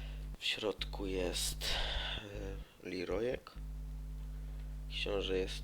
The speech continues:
przed. Także czekamy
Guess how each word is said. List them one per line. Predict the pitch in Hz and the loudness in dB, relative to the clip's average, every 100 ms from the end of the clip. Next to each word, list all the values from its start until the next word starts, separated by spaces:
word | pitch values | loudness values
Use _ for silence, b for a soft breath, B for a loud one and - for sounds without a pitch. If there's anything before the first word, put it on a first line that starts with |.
| - | 0
przed. | - - 107 - - - - - - - - - - - | 8 8 8 4 -2 -4 -4 -6 -8 -20 -20 -20 -16 -10
Także | 90 90 - 87 92 - - - - - - B B B B - - | -8 -4 -2 0 0 -4 -20 -20 -20 -20 -10 B B B B -4 -2
czekamy | 117 - 113 104 101 | -2 0 0 4 4